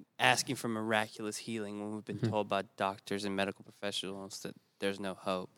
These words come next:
Speaker 2: Mm-hmm.
Speaker 1: And, um, I think God wants us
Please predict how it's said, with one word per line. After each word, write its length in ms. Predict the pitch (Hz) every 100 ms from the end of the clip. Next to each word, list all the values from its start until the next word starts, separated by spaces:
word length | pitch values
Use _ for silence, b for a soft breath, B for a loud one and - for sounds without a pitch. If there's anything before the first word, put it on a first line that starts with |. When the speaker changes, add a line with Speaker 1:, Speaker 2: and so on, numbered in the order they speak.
| _ _ -
Speaker 2:
Mm-hmm. 160 | -
Speaker 1:
And, 440 | 104 101 95 92 - -
um, 420 | - 101 92 90 - _ _ _ _ -
I 60 | 92
think 240 | 120 104
God 240 | 104 101 95
wants 300 | 104 -
us 120 | 101